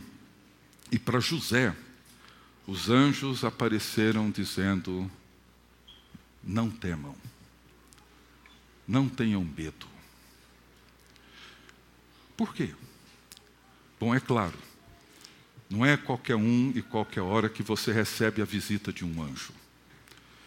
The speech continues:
E os anjos na Bíblia não são essa figura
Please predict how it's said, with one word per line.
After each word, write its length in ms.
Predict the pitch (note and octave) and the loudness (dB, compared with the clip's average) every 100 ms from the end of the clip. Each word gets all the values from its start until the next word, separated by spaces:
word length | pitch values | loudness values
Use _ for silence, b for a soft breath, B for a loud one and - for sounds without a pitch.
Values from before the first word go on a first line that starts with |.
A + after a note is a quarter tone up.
| B B | B B
E 60 | A#2 | 0
os 200 | A#2 A2 | 2 4
anjos 380 | F3+ E3+ A2+ - | 4 4 0 0
na 100 | G2 | -2
Bíblia 640 | - A#2+ A2+ E2+ E2 E2+ E2+ | 2 2 2 0 -4 -4 -4
não 180 | F#2 G#2 | -2 -2
são 500 | - E3+ G3 F#3+ E3+ | 0 2 2 0 -2
essa 220 | C3+ D#3 | -4 -4
figura 800 | - C#3+ A2 B2 B2+ B2 A#2+ | -4 -4 0 2 4 4 4